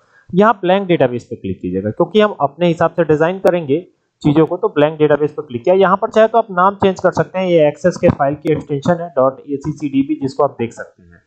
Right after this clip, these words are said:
create पर click कर दीजिएगा। जैसे ही create पे click करते हैं तो ये scenario आएगा। अब क्या करना है? View पे जाना है और design view पे जाना है। जैसे design view पे जाते हैं तो यहाँ पर क्या करना है? यहाँ पर आपको देना है, अ, table का नाम।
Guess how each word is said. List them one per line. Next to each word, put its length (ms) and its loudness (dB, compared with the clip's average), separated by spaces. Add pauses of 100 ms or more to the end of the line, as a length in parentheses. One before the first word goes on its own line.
(420)
create 340 2
पर 100 0
click 280 -2
कर 80 0
दीजिएगा। 340 -2
जैसे 280 2
ही 40 4
create 380 2
पे 60 -2
click 280 0
करते 220 -2
हैं 100 0
तो 80 0
ये 220 4
scenario 460 2
आएगा। 300 4 (500)
अब 160 0
क्या 120 4
करना 260 2
है? 80 4
View 220 -2
पे 160 2
जाना 220 4
है 60 4
और 100 2
design 360 -2
view 120 -18
पे 120 -20
जाना 220 -12
है। 60 -14
जैसे 280 2
design 360 0
view 120 -2
पे 120 0
जाते 320 2
हैं 260 2
तो 140 -4 (120)
यहाँ 300 2
पर 180 -4
क्या 200 2
करना 300 -2
है? 140 0 (520)
यहाँ 300 0
पर 160 0
आपको 280 0
देना 260 2
है, 240 2
अ, 340 0 (120)
table 260 2
का 120 0
नाम। 300 -6